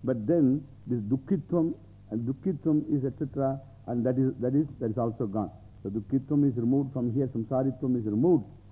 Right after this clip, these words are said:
and there Parokshatvam is removed, Alpajnatvam, Alpashaktimatvam are removed, Sarvajnatvam, Sarvashaktimatvam are removed, then the Vastu alone, because the whole thing is Mithya. The, how can you remove them when they are there means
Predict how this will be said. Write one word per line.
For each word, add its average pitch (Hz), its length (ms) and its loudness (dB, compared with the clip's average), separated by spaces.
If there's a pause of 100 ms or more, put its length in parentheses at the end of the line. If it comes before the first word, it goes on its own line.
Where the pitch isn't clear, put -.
and 113 180 0
there 156 200 4
Parokshatvam 135 640 -2
is 107 100 -4
removed, 113 380 4 (340)
Alpajnatvam, 147 760 0 (220)
Alpashaktimatvam 135 960 0
are 117 140 -2
removed, 120 340 4 (340)
Sarvajnatvam, 147 680 0
Sarvashaktimatvam 135 800 0
are 117 100 0
removed, 120 360 4 (280)
then 151 200 2
the 143 60 0
Vastu 139 400 0
alone, 127 320 2 (320)
because 131 240 0
the 117 80 -2
whole 139 180 0
thing 139 200 2
is 117 60 2
Mithya. 104 400 -2 (420)
The, - 260 -2 (100)
how 131 180 0
can 185 160 0
you 185 100 6
remove 147 320 6
them 143 140 2
when 135 120 4
they 135 80 4
are 127 100 2
there 123 260 2
means 127 280 2